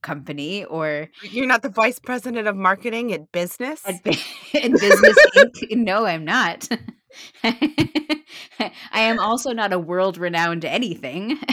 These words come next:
Speaker 1: <laughs> or up for a giant promotion that has to get done before Christmas. Um, and so some, some, I do actually experience some anxiety around all of this. I'm like, "This person's twenty-nine," and they're like, <laughs> I'm like, "Well,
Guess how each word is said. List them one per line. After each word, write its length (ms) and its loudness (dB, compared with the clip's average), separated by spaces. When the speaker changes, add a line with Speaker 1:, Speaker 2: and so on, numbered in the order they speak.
Speaker 1:
<laughs> 1700 2
or 300 0
up 120 -8
for 220 -4
a 60 -6
giant 580 -4
promotion 560 -6
that 100 -10
has 180 -4
to 180 -2
get 140 -8
done 220 -4
before 280 -12
Christmas. 640 -16
Um, 300 -6
and 200 -2
so 240 -2
some, 220 -6
some, 220 -8
I 80 0
do 220 -4
actually 320 -6
experience 520 -12
some 100 -10
anxiety 540 -4
around 340 -8
all 160 -6
of 120 -10
this. 280 -12
I'm 60 -10
like, 140 -10
"This 160 -4
person's 360 -4
twenty-nine," 720 2
and 120 -2
they're 180 -2
like, 300 -2
<laughs> 200 -14
I'm 60 2
like, 220 -6
"Well, 540 -2